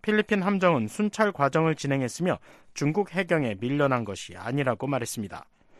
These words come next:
그러면서 중국 해경의 주장은 선전 활동이라고 주장했습니다.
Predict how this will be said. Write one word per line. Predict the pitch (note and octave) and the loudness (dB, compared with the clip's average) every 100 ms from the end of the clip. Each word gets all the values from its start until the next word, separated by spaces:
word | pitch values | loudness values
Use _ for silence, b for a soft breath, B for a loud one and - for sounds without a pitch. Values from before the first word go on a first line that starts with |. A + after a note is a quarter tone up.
| b b - | b b -6
그러면서 | D3+ C#3+ C3+ E3+ B2+ | 0 2 4 4 2
중국 | - C#3+ D#3+ | 0 -4 -4
해경의 | D3 E3+ D#3 D3+ | -4 0 2 2
주장은 | - C3 C#3+ D#3+ b b b | -2 0 2 0 b b b
선전 | - F#3+ F#3+ F#3+ F#3 | -6 0 2 4 4
활동이라고 | E3+ F3+ - D#3+ C3+ A#2 G#2+ | 2 0 2 2 2 0 -2
주장했습니다. | G#2+ A2+ G#2+ F#2+ F2+ F2 - - | -6 -4 -4 -6 -14 -16 -18 -20